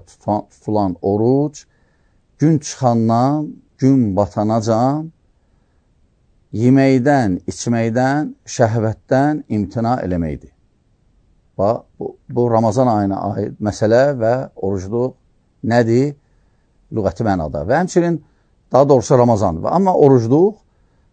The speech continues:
lüğəti mənada, ə, deməli, ə, susmaqdır, susmaqdır,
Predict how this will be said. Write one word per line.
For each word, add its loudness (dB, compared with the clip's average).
lüğəti 4
mənada, 4
ə, -6
deməli, 0
ə, -14
susmaqdır, 2
susmaqdır, 0